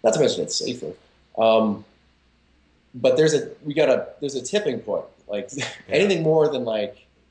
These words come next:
Speaker 1: the, you know, four, at most five seconds on a lowering phase, and now you are, it's just, it's just not worth it. It's, it's, you're not, you're gonna have to use loads that are so low,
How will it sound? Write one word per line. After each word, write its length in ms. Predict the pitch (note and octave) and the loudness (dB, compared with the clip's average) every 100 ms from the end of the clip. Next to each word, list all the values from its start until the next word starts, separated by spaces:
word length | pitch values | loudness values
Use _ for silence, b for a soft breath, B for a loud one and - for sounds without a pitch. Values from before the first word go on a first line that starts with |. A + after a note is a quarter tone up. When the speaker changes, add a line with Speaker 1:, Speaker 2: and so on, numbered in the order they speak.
| _ _ _ _ _ | _ _ _ _ _
Speaker 1:
the, 80 | C#3 B2 _ | -18 -18 _
you 140 | - D3 | -12 -6
know, 100 | B2+ | -6
four, 640 | B2 D3+ D3+ D#3 D3+ C#3 | -6 -2 2 4 4 2
at 160 | - C3+ | -2 0
most 400 | E3 - - - | 4 4 2 0
five 260 | C3+ C3 | 2 2
seconds 420 | - B2 A#2+ G#2+ | 2 -2 -2 -6
on 120 | G#2+ G#2 | -4 -4
a 60 | |
lowering 340 | F#2 F#2+ - - | -2 -2 -2 -4
phase, 400 | - D3 D3+ A#2 | -4 -4 -4 -6
and 80 | |
now 420 | A2+ B2 C3+ C3 B2+ B2 | -2 2 2 0 -8 -10
you 140 | B2 G#2+ | -4 0
are, 420 | G#2 G2+ A#2+ - _ _ _ _ _ | 0 0 -4 -6 _ _ _ _ _
it's 220 | A#2 A2 - | -8 -6 -4
just, 420 | A#2+ - - - _ - | -2 -2 -4 -10 _ -8
it's 200 | D3 - | -6 -6
just 140 | - | -4
not 200 | - - | -4 -4
worth 260 | G#2 D3+ - | -2 -2 -4
it. 160 | - - _ | -8 -10 _
It's, 300 | F#2+ - - | -10 -8 -4
it's, 280 | G2 G2 - _ - | -2 -4 -8 _ -6
you're 140 | A#2+ | 0
not, 260 | C#3 C#3+ C#3+ | 4 4 2
you're 80 | |
gonna 320 | C#3+ D#3 B2+ - | 2 2 2 -2
have 140 | D#3+ | -6
to 80 | D#3+ | -6
use 260 | E3 D3+ A2+ | -8 -8 0
loads 320 | C3 C3+ G#2 | 2 2 0
that 100 | G#2 | -4
are 60 | F#2+ | -6
so 200 | - D#3+ | -2 -2
low, 500 | A2+ B2 B2 F#2+ | -2 0 0 0